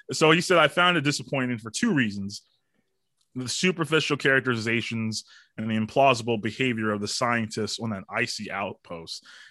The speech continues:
Characters have never been Ca-, Carpenter's strong point. He says he likes mo-, his movies to create emotions in his audiences, and I guess he'd rather see us jump six inches than get involved in the personalities of his characters.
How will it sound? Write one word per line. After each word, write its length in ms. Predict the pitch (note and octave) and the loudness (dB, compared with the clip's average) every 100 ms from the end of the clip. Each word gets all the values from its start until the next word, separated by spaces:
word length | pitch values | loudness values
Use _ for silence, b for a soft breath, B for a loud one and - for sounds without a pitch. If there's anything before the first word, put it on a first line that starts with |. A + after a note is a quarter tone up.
| B | B
Characters 520 | G3+ A3+ G#3 F#3 E3+ | 2 4 4 4 2
have 160 | C#3+ A#2 | 0 0
never 360 | B2 C#3 C#3 | 0 0 2
been 440 | A2+ A#2 G#2+ G2+ F2+ - | 0 0 0 -2 -6 -12
Ca-, 220 | - - _ | -12 -12 _
Carpenter's 480 | - B2 A#2 G#2+ G2+ | 2 2 0 -6 -6
strong 400 | - A#2 G2+ F2+ | -4 -2 -2 -6
point. 300 | - E2+ E2+ B B B B | -12 -14 -14 B B B B
He 100 | F3+ | -2
says 380 | E3 F3+ F3 D3+ | 4 6 6 4
he 120 | D#3+ | 2
likes 360 | D3 C#3+ C3 - | 6 4 4 0
mo-, 220 | C3 C3 | -2 0
his 180 | C3 A#2+ | 0 2
movies 400 | B2+ B2 A#2+ - | 2 0 -2 -6
to 80 | - | -8
create 240 | A#2 A2+ | -4 -2
emotions 540 | A2 A2+ A2+ - A#2 A2 | 0 0 -2 -4 -4 -2
in 80 | |
his 140 | G#2+ G2+ | -2 -2
audiences, 720 | G#2+ F#2+ F#2+ F#2 - F#2 F#2 - B B | -2 -4 -6 -10 -12 -12 -14 -16 B B
and 100 | C#3+ | 2
I 80 | D#3 | 4
guess 380 | C#3+ D3 C#3 - | 4 4 2 0
he'd 160 | C#3 A#2+ | -2 2
rather 340 | A#2 A2+ A2 | 4 4 2
see 260 | - A#2 A2 | -2 -4 -4
us 120 | G2+ | -4
jump 340 | - A2+ G2+ | -2 -2 -2
six 240 | - A2 - | -6 -10 -8
inches 440 | A#2 A2 G#2+ G2+ | -8 -6 -8 -8
than 200 | F#2+ G2+ | -8 -8
get 160 | G2+ G#2+ | -6 -6
involved 600 | G#2+ G#2+ G#2 G2 G2 G2+ | -4 -2 -2 0 -4 -4
in 80 | G#2 | -6
the 60 | |
personalities 760 | F#2+ A2+ - F#2+ G#2 G2 F#2+ G2 | -6 -10 -10 -10 -10 -10 -10 -10
of 80 | F#2 | -10
his 140 | F#2 | -12
characters. 680 | - C3+ A#2+ G2 F2+ F2 - | -6 -2 -2 -4 -10 -16 -16